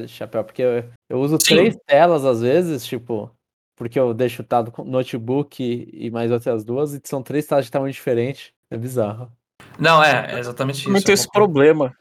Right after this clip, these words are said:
Speaker 3: Só que, na verdade, o meu problema não é o tamanho da tela, é o tamanho do rack, que as duas T Vs, elas têm alturas diferentes.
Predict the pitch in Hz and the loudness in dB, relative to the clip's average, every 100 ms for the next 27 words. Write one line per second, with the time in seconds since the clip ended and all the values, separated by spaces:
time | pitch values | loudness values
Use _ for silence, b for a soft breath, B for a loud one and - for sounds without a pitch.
0 | _ - 135 - 151 151 147 143 147 156 | _ -6 -6 -4 -4 -2 0 0 0 -2
1 | 156 156 156 151 147 156 156 156 - 160 | 0 0 0 -2 -2 -2 -2 -2 0 0
2 | 165 160 202 - 131 131 120 - 127 127 | 4 2 2 0 0 0 -4 -8 -8 0
3 | 131 135 147 156 147 120 131 - 123 131 | 0 2 2 4 4 2 0 -4 -12 -10
4 | 127 _ 117 123 143 147 165 135 135 143 | -12 _ -4 -2 -2 -2 -2 -2 -2 -2
5 | 135 - 139 135 - 139 135 - 143 120 | -4 0 0 0 -2 -4 -4 -2 -2 -2
6 | 127 - - | -8 -16 -20